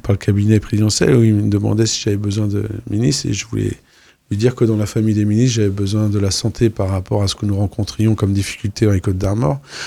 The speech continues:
J'avais, dans la famille, euh, des ministres, j'avais besoin aussi, euh, de la justice par rapport aux conditions, euh, euh, de la prison et du palais de justice.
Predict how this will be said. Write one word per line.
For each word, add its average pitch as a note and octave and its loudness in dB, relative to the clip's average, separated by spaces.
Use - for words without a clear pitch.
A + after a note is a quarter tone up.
J'avais, G#2+ 2
dans G#2+ 4
la G#2 4
famille, A2 4
euh, G2 4
des G2+ 2
ministres, G#2+ 4
j'avais G2+ 4
besoin G2+ 2
aussi, A2 2
euh, F#2+ 4
de A#2 4
la G#2+ 6
justice A2 4
par G#2+ 2
rapport G2+ 2
aux F#2+ 2
conditions, G#2 2
euh, F#2+ 2
euh, G2+ 2
de G2+ 2
la G#2 4
prison G#2+ 4
et G#2 6
du G2+ 4
palais G2+ 4
de F#2+ 2
justice. C#3 2